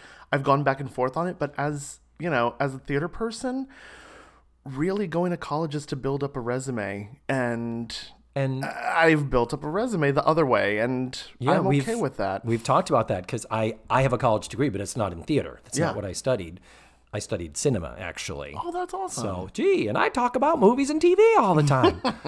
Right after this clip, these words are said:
Speaker 1: <laughs>
Speaker 2: Give me a degree in that. Um, <laughs> so we talked about that. Megan Maroney is the same way. Megan Maroney did not finish her college
Speaker 1: College.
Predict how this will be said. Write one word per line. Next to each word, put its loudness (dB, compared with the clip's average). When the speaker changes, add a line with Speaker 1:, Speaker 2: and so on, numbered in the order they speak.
Speaker 1:
<laughs> -6
Speaker 2:
Give 8
me 8
a 10
degree 12
in 10
that. 6
Um, 8
<laughs> -12
so 4
we 6
talked 6
about 4
that. 2
Megan 2
Maroney 4
is 2
the 0
same 0
way. 2
Megan 2
Maroney 2
did -4
not 2
finish 0
her 2
college -4
Speaker 1:
College. -8